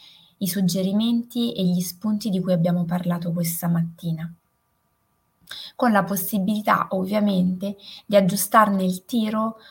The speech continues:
ogni qualvolta ci rendessimo conto che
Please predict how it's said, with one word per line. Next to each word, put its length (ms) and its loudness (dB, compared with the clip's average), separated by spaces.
ogni 360 2
qualvolta 540 0
ci 220 -4
rendessimo 640 -2
conto 420 0
che 280 -2